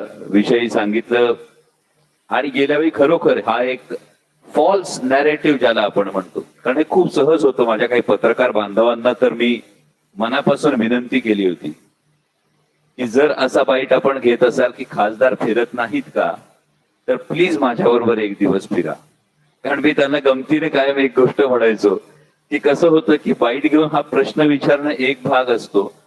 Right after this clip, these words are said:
पण समजा एका विधानसभा क्षेत्रामध्ये एक आमदार साधारणतः सुखदुःखात सामील होणं हे स्वाभाविक आहे, ही गरज आहे.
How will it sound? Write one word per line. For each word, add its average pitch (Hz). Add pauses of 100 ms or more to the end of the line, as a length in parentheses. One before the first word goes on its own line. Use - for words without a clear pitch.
(360)
पण 139
समजा 151 (200)
एका 135
विधानसभा 131
क्षेत्रामध्ये 107
एक 120
आमदार 98 (680)
साधारणतः 131 (240)
सुखदुःखात 147
सामील 131
होणं 131
हे 135
स्वाभाविक 120
आहे, 117
ही 120
गरज 104
आहे. 92